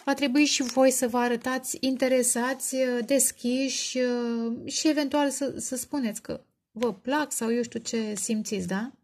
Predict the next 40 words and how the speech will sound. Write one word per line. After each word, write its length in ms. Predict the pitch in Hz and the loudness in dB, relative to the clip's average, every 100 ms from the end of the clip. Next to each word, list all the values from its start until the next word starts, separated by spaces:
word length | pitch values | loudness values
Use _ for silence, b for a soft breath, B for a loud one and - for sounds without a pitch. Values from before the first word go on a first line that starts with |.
| _ _ _ _ _ B B B B | _ _ _ _ _ B B B B
Pentru 220 | - 294 | 0 0
că 100 | 294 | 4
nu 140 | 330 427 | 4 4
vreți 200 | 339 339 | 6 6
să 100 | 285 | 6
stați 300 | 247 277 269 | 4 2 0
pe 100 | - | 0
loc, 240 | 240 180 214 | 0 0 0
aici 220 | 196 196 | -4 -2
este 360 | 190 - 202 | -4 -2 -2
și 140 | 214 226 | -2 2
dorința 420 | 254 277 269 330 | 4 4 4 2
voastră, 400 | 311 294 220 208 | 4 4 2 -2
frica 380 | 196 247 240 254 | -2 -2 0 0
voastră, 360 | 247 240 240 | 2 0 -2
că 100 | - | -2
nu 140 | 233 254 | -2 2
vreți 200 | 262 262 | 2 2
să 60 | |
stați 300 | - 247 247 | -2 -2 -2
pe 140 | - 240 | 0 2
loc. 400 | 240 208 - - _ _ _ _ _ _ _ _ _ B B B - | 2 0 -4 -18 _ _ _ _ _ _ _ _ _ B B B 8
Voi 140 | 254 | 8
vreți 200 | 269 277 | 8 6
să 120 | 269 | 6
creșteți 540 | 254 302 311 - 190 196 | 6 4 4 2 -4 -2
împreună, 600 | 175 180 175 165 165 - | -2 -2 -4 -4 -6 -6
simțiți 560 | 190 240 233 320 320 - | -2 2 4 4 4 2
că 440 | 214 202 196 185 | -2 -2 -2 -4
împreună 960 | - 254 247 226 247 277 269 247 214 - - _ - _ _ _ _ _ _ _ | -2 -4 0 0 2 0 -2 -4 -6 -8 -16 _ -20 _ _ _ _ _ _ _
sunteți 460 | - 311 277 233 - | -2 0 4 4 4
perechea 360 | 247 254 254 | 2 4 2
divină 340 | 247 240 240 202 | 0 0 0 0
sau 220 | 208 196 | 0 2
el, 300 | 247 240 202 | 4 4 2
ea 120 | 247 | 2
este 300 | 233 233 254 | 2 2 -2
perechea 360 | 226 226 226 220 | -2 -2 0 -4
voastră 280 | 220 226 | -2 -4
divină. 560 | 220 220 240 226 - - | -2 -2 -2 -2 -6 -10